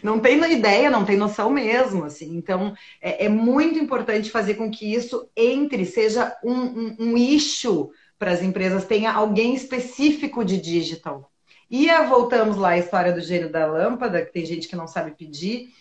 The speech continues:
Outro dia, uma, conversando com uma, uma pessoa nova que eu conheci aqui na, na época pandemia, né? E, hum, que me convidou pra fazer uma live, foi um papo super interessante. Ela tem uma empresa de R H e,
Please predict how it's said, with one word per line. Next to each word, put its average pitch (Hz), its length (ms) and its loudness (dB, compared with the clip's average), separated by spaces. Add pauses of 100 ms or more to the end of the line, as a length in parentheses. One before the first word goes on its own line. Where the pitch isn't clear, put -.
(120)
Outro 196 280 -4
dia, 214 520 0
uma, 190 920 0 (340)
conversando 277 640 2
com 254 120 -4
uma, 196 360 0
uma 175 180 -2
pessoa 190 420 2
nova 185 520 4
que - 80 -6
eu 180 40 -8
conheci 180 380 -2
aqui 196 240 -2
na, 190 200 -2
na 185 400 0
época 202 340 -2
pandemia, 180 840 0
né? 180 240 -4 (440)
E, 196 460 0
hum, 196 160 2
que 214 120 -4
me 220 100 0
convidou 208 260 0
pra 208 140 -2
fazer 202 160 -2
uma 190 180 2
live, 233 280 2
foi 233 140 -2
um 214 120 -4
papo 240 200 -2
super 302 320 -6
interessante. 233 760 -2
Ela 196 120 0
tem 196 120 -2
uma 202 100 -2
empresa 202 320 -4
de 208 100 -6
R 202 140 0
H 190 440 0
e, 220 280 -6